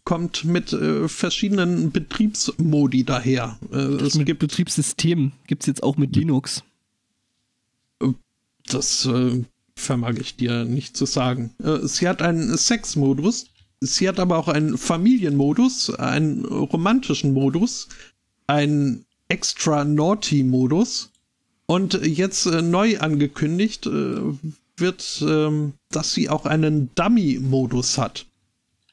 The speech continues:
Speaker 1: Ähm, der
Speaker 3: Wählt
Speaker 1: wird
Speaker 3: sie dann Trump und
Speaker 1: <laughs> Der wird, äh, durch, äh, verschiedene Gründe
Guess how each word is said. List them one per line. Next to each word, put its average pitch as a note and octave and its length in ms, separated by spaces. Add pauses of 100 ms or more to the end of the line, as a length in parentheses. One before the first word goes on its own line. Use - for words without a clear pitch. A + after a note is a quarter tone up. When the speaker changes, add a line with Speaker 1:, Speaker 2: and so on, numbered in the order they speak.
(280)
Speaker 1:
Ähm, C#3+ 420 (440)
der C#3+ 280
Speaker 3:
Wählt F#2+ 80
Speaker 1:
wird - 120
Speaker 3:
sie - 100
dann G2 160
Trump C3+ 340
und A2+ 420 (960)
Speaker 1:
<laughs> - 160 (1700)
Der D3 200
wird, F#3+ 220
äh, E3 160
durch, E3+ 360
äh, D#3 640
verschiedene F#3 720
Gründe F3+ 480